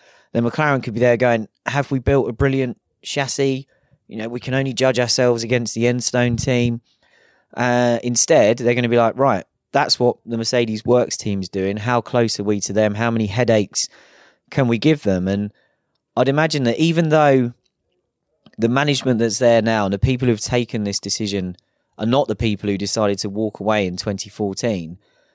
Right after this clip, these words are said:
they would have had to think long and hard about how's this gonna look? How is it gonna be perceived that, as you said, Ed, we've come full circle, that, that, that, you know,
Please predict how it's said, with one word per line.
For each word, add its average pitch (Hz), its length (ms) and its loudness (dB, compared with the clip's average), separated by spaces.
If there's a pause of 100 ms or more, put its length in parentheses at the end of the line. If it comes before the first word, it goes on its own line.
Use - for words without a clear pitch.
(140)
they 123 140 4
would 135 80 2
have 117 100 -2
had 120 160 -2
to 113 100 -6
think 113 300 -2
long 120 260 0
and 110 100 -2
hard 110 380 0
about 98 380 -4 (760)
how's 135 320 0
this 117 120 -2
gonna 110 200 0
look? 110 340 2
How 120 240 -2
is 113 100 -4
it 95 60 -6
gonna 107 180 -2
be 104 160 -2
perceived 90 800 -2 (320)
that, 101 240 2
as 110 160 -4
you 117 120 0
said, 101 220 0
Ed, 90 280 0
we've 107 180 -6
come 120 320 -2
full 98 300 -4
circle, 90 640 -4 (400)
that, 104 200 -6
that, 107 180 -4
that, 117 200 -2 (220)
you 120 140 -6
know, 98 160 0